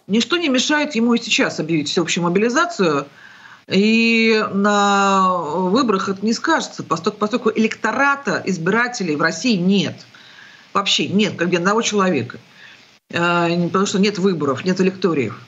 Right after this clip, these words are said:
Я бы на самом деле, если честно, не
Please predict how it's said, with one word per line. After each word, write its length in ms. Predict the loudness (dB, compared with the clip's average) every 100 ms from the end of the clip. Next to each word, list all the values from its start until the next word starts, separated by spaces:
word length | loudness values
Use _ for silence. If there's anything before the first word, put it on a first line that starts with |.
| -20 -20 _ -2
Я 180 | 0
бы 80 | 0
на 140 | 0 0
самом 320 | 0 0 2
деле, 400 | 2 2 2 0
если 180 | -4 -4
честно, 580 | 0 0 -2 -6 -6 -8 -12 -20 -20 -20 -20 _ _ _ _
не 680 | 0 2 4 4 2 2 2